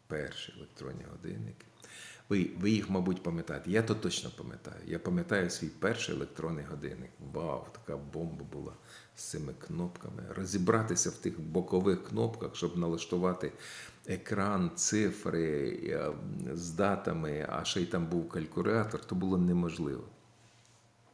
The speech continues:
І от син прислав, а, подарунок батькові в гори Гуцулу, такому правдивому Гуцулу,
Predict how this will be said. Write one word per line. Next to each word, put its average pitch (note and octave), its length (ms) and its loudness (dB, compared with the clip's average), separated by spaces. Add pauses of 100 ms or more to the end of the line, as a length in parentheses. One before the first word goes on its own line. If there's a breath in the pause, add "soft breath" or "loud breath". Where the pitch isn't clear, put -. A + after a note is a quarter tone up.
(240)
І G2 140 2
от D#2+ 200 0
син G#2 320 2 (920 loud breath)
прислав, E2+ 840 0 (260)
а, D#2 160 -6 (220)
подарунок D#2 680 0
батькові D#2+ 680 -6 (460 loud breath)
в - 160 -10
гори F2 460 2 (140)
Гуцулу, C2 440 -8
такому - 520 -12
правдивому C2+ 720 -8
Гуцулу, - 400 -6